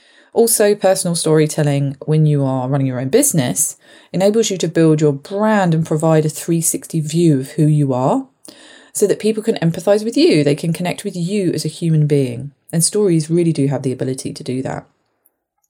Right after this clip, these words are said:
In the work I do now within corporate, I also run influencing workshops and programs. And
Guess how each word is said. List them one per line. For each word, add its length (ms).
In 120
the 80
work 260
I 80
do 220
now 580
within 360
corporate, 680
I 140
also 420
run 440
influencing 760
workshops 420
and 120
programs. 640
And 280